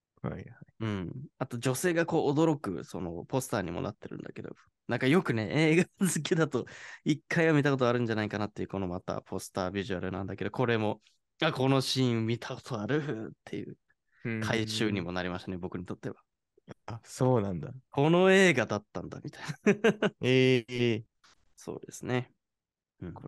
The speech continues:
Speaker 1: れ続編もあんの？<laughs>
Speaker 2: なんかあるみたいですけど、なんかよくわかんないです、
Speaker 1: うん。
Speaker 2: これは。
Speaker 1: あ、そう。
Speaker 2: うん。
Speaker 1: <laughs>
Speaker 2: うん。なんか、ちゃんとした続編なのかどうかもよくわからない
Speaker 1: なるほど、なるほど。
Speaker 2: 感じですね。うん。だから、ヒッ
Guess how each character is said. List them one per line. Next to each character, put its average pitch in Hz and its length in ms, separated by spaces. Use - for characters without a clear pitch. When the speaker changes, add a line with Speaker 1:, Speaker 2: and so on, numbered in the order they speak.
Speaker 1:
れ - 100
続 120 340
編 151 280
も 135 80
あ 120 40
ん - 40
の？ - 60
<laughs> - 1000
Speaker 2:
な 170 160
ん 175 40
か 151 200
あ 196 80
る 190 100
み 151 140
た 165 140
い 123 60
で 104 60
す - 100
け - 80
ど、 101 120
な 135 140
ん - 20
か 123 60
よ 143 100
く 139 80
わ 110 100
か 139 100
ん 135 40
な 123 60
い 113 40
で 110 60
す、 123 60
Speaker 1:
う - 20
ん。 - 40
Speaker 2:
こ - 80
れ 101 80
は。 95 140
Speaker 1:
あ、 117 200
そ 117 360
う。 131 40
Speaker 2:
う 127 40
ん。 117 240
Speaker 1:
<laughs> - 520
Speaker 2:
う 127 60
ん。 110 240
な 120 160
ん 110 40
か、 98 140
ち - 140
ゃ 135 40
ん 139 100
と 131 120
し 127 40
た 135 100
続 123 240
編 127 140
な 113 100
の 101 80
か 92 120
ど 107 140
う 95 40
か 92 100
も 87 100
よ 98 120
く - 80
わ 90 120
か - 140
ら 90 100
な 90 160
い 90 80
Speaker 1:
な 113 80
る 101 100
ほ 117 100
ど、 - 120
な - 100
る 120 120
ほ 117 80
ど。 - 0
Speaker 2:
感 117 160
じ - 80
で - 40
す - 120
ね。 101 200
う - 80
ん。 87 220
だ 120 160
か 117 80
ら、 107 80
ヒ 107 140
ッ 165 40